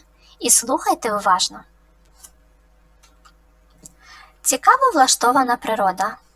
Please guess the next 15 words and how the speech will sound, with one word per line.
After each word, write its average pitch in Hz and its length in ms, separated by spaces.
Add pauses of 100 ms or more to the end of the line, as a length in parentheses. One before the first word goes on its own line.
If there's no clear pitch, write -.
(760)
В 247 100
ній 440 240 (120)
усе - 260
прекрасне 339 760 (240)
і 285 160
незвичайне. 202 800 (2250)
Кожна 262 460
її 233 320
складова 214 720 (380)
необхідна 240 840 (240)
і 254 80
важлива, 226 640 (920)
має 208 360
своє 185 300
місце 247 480